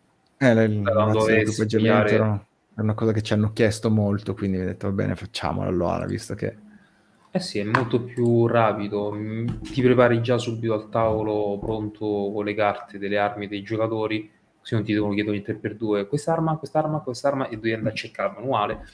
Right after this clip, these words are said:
Speaker 1: Eh, sì.
Speaker 2: Anche se alla fine l'indice era fatto benissimo, anche nel cercare i vari tronconi di armi come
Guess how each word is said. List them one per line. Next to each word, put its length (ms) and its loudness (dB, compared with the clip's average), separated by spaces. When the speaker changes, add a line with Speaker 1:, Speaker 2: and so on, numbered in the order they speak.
Speaker 1:
Eh, 140 4
sì. 260 -2
Speaker 2:
Anche 220 -2
se 60 2
alla 160 4
fine 440 -2
l'indice 420 0
era 180 -2
fatto 300 -6
benissimo, 580 -8
anche 380 -10
nel 180 -2
cercare 480 2
i 40 2
vari 760 0
tronconi 500 -2
di 60 0
armi 240 0
come 640 -6